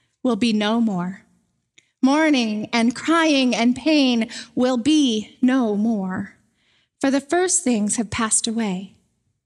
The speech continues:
And the one who was seated on the throne said, "See, I am making all things new." He also said, "Write this, for these words are trustworthy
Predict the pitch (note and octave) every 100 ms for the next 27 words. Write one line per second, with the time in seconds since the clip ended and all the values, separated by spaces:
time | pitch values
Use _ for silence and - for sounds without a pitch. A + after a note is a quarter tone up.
0 | _ _ _ - B3+ B3 B3 C#4+ D4+ D#4
1 | D4+ A3+ A3+ D#4 D#4 E4 C4+ A3+ A3+ -
2 | A#3+ A#3+ D4 E4 F4+ F4+ - _ _ _
3 | _ _ _ - B3+ A#3 - - F4 F#4+
4 | G4 F#4+ - - _ _ - D#4+ F#4+ G4+
5 | - D#4 C4 G#3+ G#3+ A3 G#3+ - A#3+ C4+
6 | C4+ C4+ - A3 G#3 G3+ G3+ - - F#3+
7 | E3+ D#3 G3 _ _ _ _ _ _ _
8 | _ _ _ _ _ _ C#4 B3 C#4 E4+
9 | - B3 A3 - F3+ F3+ F#3+ - A3+ A#3+
10 | B3+ A#3 F3+ - - - D#4 A#3+ E4+ E4+
11 | D4 B3 A3+ A#3 - G4 - - A#3+ A3
12 | G3+ G3 F#3+